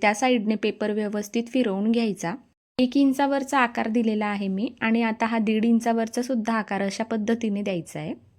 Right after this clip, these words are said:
सर्व साईडचं जे मार्किंग आहे, ते आपलं करून झालेलं आहे. आता खालच्या बाजूने आपल्याला प्रिन्सेस कटचा आकार द्यायचा आहे, त्याच्यासाठी मार्किंग करायचं आहे. म्हणून पेपरची ही जी खालची साईड आहे ना, या साईडला आपल्याला इथे या रेषेपासून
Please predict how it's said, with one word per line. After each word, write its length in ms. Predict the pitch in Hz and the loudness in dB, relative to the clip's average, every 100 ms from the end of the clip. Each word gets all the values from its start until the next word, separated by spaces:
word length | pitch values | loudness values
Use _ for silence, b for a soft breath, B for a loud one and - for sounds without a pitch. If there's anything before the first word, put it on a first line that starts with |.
| _ _ _ - | _ _ _ 2
सर्व 100 | 277 | 4
साईडचं 440 | 302 285 240 254 | 4 0 0 0
जे 160 | 240 262 | 2 4
मार्किंग 460 | 262 214 - 226 | 4 2 0 -2
आहे, 220 | 233 226 | 0 -2
ते 140 | 196 220 | -2 -2
आपलं 260 | 202 220 | -2 -2
करून 360 | 233 233 214 214 | -2 -2 0 0
झालेलं 380 | 226 233 208 185 | 0 0 -2 -2
आहे. 340 | 180 165 165 - _ _ _ - | -4 -6 -8 -8 _ _ _ 2
आता 220 | 233 302 | 4 4
खालच्या 380 | 302 302 254 240 | 2 2 2 2
बाजूने 440 | 269 285 277 240 226 | 2 4 4 2 2
आपल्याला 360 | 226 233 226 233 | 0 0 0 0
प्रिन्सेस 520 | 233 240 226 254 254 | 2 2 2 -2 -2
कटचा 320 | 269 254 277 | -2 0 2
आकार 340 | 233 196 202 | 2 2 -2
द्यायचा 380 | 208 214 196 - | 0 -2 -2 -2
आहे, 120 | 170 | -4
त्याच्यासाठी 580 | 240 220 196 214 269 262 | -2 -2 -2 -2 -2 0
मार्किंग 420 | 269 247 - 180 | 0 0 -2 -4
करायचं 420 | 180 185 160 151 156 | -2 -2 -4 -4 -6
आहे. 100 | 254 - _ _ _ _ _ _ - | -6 -10 _ _ _ _ _ _ 2
म्हणून 260 | 262 269 | 6 6
पेपरची 540 | 262 269 254 247 247 294 | 4 2 2 0 0 0
ही 140 | 311 | 2
जी 140 | 277 302 | 2 0
खालची 360 | 294 254 214 247 | 0 0 0 -2
साईड 300 | 285 262 247 | 2 4 4
आहे 220 | - 254 269 | 0 0 0
ना, 220 | 208 196 | 0 -2
या 300 | 262 220 226 | -2 2 2
साईडला 460 | 240 285 233 185 190 | 2 0 0 -2 -4
आपल्याला 380 | - 190 233 240 | -6 -2 2 2
इथे 440 | 226 - 196 214 | 0 -2 -4 -2
या 140 | 214 226 | 2 2
रेषेपासून 800 | 240 233 269 277 254 226 185 | 4 0 0 0 0 0 -2